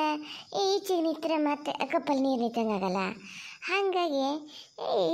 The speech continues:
ಹೇ-, ನಿಮ್ಮ ಹೆಸ್ರಲ್ಲಿ ಅದ್ನಿ ಬುದ್ಧಿವಂತಿಕೆ ಮಾಡಿದ್ದು. ಬೇಡ, ನಾ ನಿನಗೆ ಆತ ಹೆರ್ಸಲ್ಲ, ಅವ್ರು ಹೆರ್ಸಿದ್ರೆ ನಾ ಹೆರೆಸ್ತೀನಿ,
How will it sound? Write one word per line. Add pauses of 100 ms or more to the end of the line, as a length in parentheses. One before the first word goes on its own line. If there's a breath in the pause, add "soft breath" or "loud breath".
(120)
ಹೇ-,
ನಿಮ್ಮ
ಹೆಸ್ರಲ್ಲಿ
ಅದ್ನಿ
ಬುದ್ಧಿವಂತಿಕೆ
ಮಾಡಿದ್ದು. (580 loud breath)
ಬೇಡ,
ನಾ
ನಿನಗೆ
ಆತ
ಹೆರ್ಸಲ್ಲ, (580 loud breath)
ಅವ್ರು
ಹೆರ್ಸಿದ್ರೆ
ನಾ
ಹೆರೆಸ್ತೀನಿ,